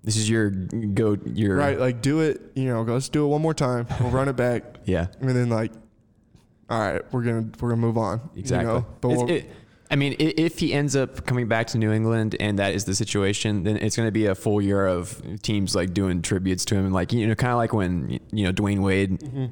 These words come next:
Speaker 1: and all those people were just going out, or, like, Dirk in the N B A.
Speaker 2: Right, like a, uh,
Speaker 1: Like a legend just doing their last go round.
Speaker 2: what'd they call it? Uh, a going away tour.
Speaker 1: Yes.
Speaker 2: Yeah.
Speaker 1: It'll be one of those for Tom.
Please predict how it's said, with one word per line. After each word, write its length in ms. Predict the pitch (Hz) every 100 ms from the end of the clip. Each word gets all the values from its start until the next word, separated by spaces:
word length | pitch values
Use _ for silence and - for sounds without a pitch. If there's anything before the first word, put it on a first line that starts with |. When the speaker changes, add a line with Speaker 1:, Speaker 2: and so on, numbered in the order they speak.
| - -
Speaker 1:
and 220 | 101 95
all 120 | 95
those 140 | 101 101
people 220 | - 101
were 80 | 101
just 120 | -
going 200 | 98 95
out, 260 | 92 104 - -
or, 160 | 104 98
like, 220 | 95 90
Dirk 360 | 98 98 - 131 - _ _ _ _ _ -
in 120 | -
the 100 | 101
N 120 | 95
B 140 | 90 87
A. 200 | 98 101 -
Speaker 2:
Right, 220 | 147 131
like 160 | 127 131
a, 220 | 123 113 113 - -
uh, 360 | - 120 78 80 131
Speaker 1:
Like 140 | 117
a 40 | 113
legend 480 | 110 104 107 104
just 160 | 98 -
doing 160 | 107 95
their 100 | 95
last 220 | 90 -
go 120 | 82
round. 240 | 85 78 82
Speaker 2:
what'd 120 | 135
they 120 | 131
call 300 | 127 123 120
it? 100 | 110 - - _ _ -
Uh, 320 | 127 117 101 113 - _ _ -
a 60 |
going 260 | 123 135 127
away 200 | 117 117
tour. 340 | - 104 98 - -
Speaker 1:
Yes. 520 | 107 95 - - - 131
Speaker 2:
Yeah. 240 | 127 117 123 - - _
Speaker 1:
It'll 140 | - 110
be 100 | 110
one 100 | 104
of 60 | 95
those 200 | 92 87
for 100 | -
Tom. 340 | 98 85 87